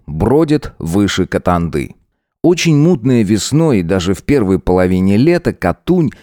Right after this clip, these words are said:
значительно высветляется к середине июля, но все-таки несет в себе следы ледниковой мути.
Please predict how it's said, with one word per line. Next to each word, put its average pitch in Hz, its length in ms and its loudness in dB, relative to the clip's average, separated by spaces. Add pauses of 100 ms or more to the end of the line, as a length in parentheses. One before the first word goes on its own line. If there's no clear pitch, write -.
(140)
значительно 110 720 0
высветляется 95 720 -2
к - 60 -10
середине 92 580 0
июля, 107 380 2 (300)
но 156 120 0
все-таки 120 380 -4
несет 104 340 0
в - 40 -8
себе 92 220 -2
следы 92 400 0
ледниковой 85 580 -2
мути. 87 460 -2